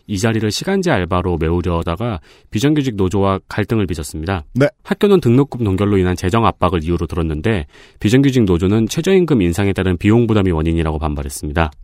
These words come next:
Speaker 2: 음흠.
Speaker 1: 당연하죠.
Speaker 2: 네. <laughs> 네.
Speaker 1: 최저임금 인상한 걸 아무도 모르는 줄 아는지. <laughs>
Speaker 2: 그렇죠.
Speaker 1: 어, 노조는 일월 십육 일부터 본관 점거 농성을 시작했고,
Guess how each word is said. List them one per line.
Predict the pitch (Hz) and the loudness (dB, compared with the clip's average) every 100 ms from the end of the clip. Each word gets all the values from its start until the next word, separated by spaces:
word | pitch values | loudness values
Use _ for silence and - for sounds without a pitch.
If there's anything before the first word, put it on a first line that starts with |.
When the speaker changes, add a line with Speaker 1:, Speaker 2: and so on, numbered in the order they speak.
| 98 | -12
Speaker 2:
음흠. | 92 110 - - _ _ _ _ - - | -8 -8 -10 -20 _ _ _ _ -18 -6
Speaker 1:
당연하죠. | 107 117 127 87 110 98 _ _ | 0 0 0 -2 -6 -6 _ _
Speaker 2:
네. | 110 92 - - 127 | 0 0 -2 -4 -4
<laughs> | - - - - | -4 -8 -10 -4
네. | 98 - - - - - - - | -4 -4 -16 -18 -18 -20 -18 -12
Speaker 1:
최저임금 | - 180 220 190 135 | -2 2 4 4 4
인상한 | 98 127 127 | 4 2 2
걸 | 110 | 2
아무도 | 82 101 | 0 0
모르는 | 87 95 131 | 0 4 4
줄 | 110 95 | 4 0
아는지. | 82 80 95 92 - - - - - 220 - 262 - - - | -2 0 0 0 -6 -18 -14 -8 -4 -4 -4 -6 -6 -10 -8
<laughs> | - 285 - - - - - - - - - - | -8 -8 -10 -10 -10 -12 -12 -16 -16 -20 -20 -10
Speaker 2:
그렇죠. | 92 - 73 69 - _ _ - _ - - - _ _ _ _ _ _ | -10 -10 -18 -18 -20 _ _ -20 _ -20 -20 -20 _ _ _ _ _ _
Speaker 1:
어, | - 107 | -2 2
노조는 | 117 160 202 190 | 2 4 4 4
일월 | 202 196 | 4 0
십육 | 185 226 226 | 0 -2 0
일부터 | 208 175 - 151 | 0 -2 -2 -2
본관 | - 127 151 | 0 2 2
점거 | 127 101 110 | 2 2 2
농성을 | 98 90 101 101 | 2 0 0 -2
시작했고, | - 170 117 - 143 147 78 | -4 -4 -4 -4 0 2 2